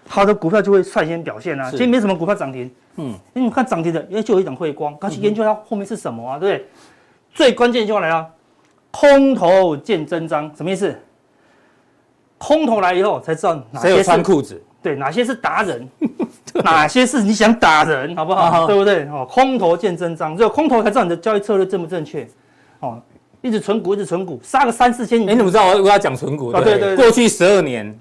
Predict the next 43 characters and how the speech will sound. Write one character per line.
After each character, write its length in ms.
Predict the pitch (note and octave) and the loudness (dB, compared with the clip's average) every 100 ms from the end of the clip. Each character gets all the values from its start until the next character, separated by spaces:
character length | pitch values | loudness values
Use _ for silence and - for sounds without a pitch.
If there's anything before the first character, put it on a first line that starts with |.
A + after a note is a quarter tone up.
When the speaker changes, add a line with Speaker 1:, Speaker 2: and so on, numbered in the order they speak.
| - | -10
Speaker 1:
对。 160 | F3 D3+ | -6 -2
Speaker 2:
存 160 | F#3 | 0
股 100 | G3 | 0
达 160 | D#3+ B2+ | 0 0
人 120 | B2+ | -2
很 120 | B2 | -6
多 200 | G2 G2+ | -10 -10
嘛， 140 | F#2+ G2 | -10 -10
因 60 | |
为 80 | G3 | -6
一 80 | D#3+ | -2
路 140 | G3 | 0
多 200 | F#3 E3+ E3 | 2 0 0
头 180 | A#2 | -4
嘛。 40 | F#2+ | -8
Speaker 1:
你 60 | G#2+ | 0
三 220 | D4+ E4 | 2 4
九 140 | C4+ | 2
五 160 | D4 C#4 | 4 2
闭 260 | - D4+ | 0 2
着 100 | A#3+ | 4
眼 160 | G3+ F3 | 4 2
睛 140 | A3+ | 0
乱 180 | C4+ C4 | 2 2
买 200 | F#3 A#2 | 0 -6
就 120 | C3+ | -4
是 80 | A3 | 0
达 240 | G#3+ G3+ D#3+ | 2 2 0
人 200 | C#3 B2+ | -4 -6
啊， 160 | C#3 | -6
Speaker 2:
对 80 | F#3+ | -4
啊。 40 | F3 | -2
Speaker 1:
对 0 | |
不 60 | |
对？ 100 | F#3 | -2
Speaker 2:
嗯 120 | D3 | -2
哼。 80 | B2+ | -4
Speaker 1:
哦， 40 | D#3 | -4
你 60 | |
像 120 | A#3+ | -2
一 80 | A3+ | 0
万 180 | B3 A3+ | 2 2
八 320 | A3 A3 A3+ | 2 2 0